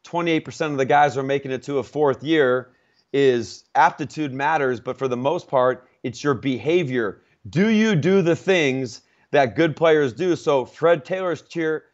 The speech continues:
career changed when he started behaving like Donovan Darius and getting there at six thirty in the morning and doing ice baths at the end.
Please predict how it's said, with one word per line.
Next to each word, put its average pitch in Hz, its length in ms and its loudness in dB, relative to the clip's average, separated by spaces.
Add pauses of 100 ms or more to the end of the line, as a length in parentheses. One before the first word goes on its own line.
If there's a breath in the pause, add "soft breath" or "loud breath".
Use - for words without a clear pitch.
(180)
career 165 600 2 (420)
changed 190 500 -2
when 151 140 -6
he 151 80 -4
started 156 400 0
behaving 151 460 -4
like 139 220 -2
Donovan 143 480 -2
Darius 143 680 0 (300)
and 135 200 -6
getting 151 260 -2
there 147 160 2
at - 80 -4
six - 280 -10
thirty 156 260 0
in 139 80 -4
the 135 60 -2
morning 143 460 -2
and 131 120 -6
doing 139 160 -2
ice 139 220 0
baths 151 320 2
at 139 140 -2
the 135 160 -6
end. 151 400 -4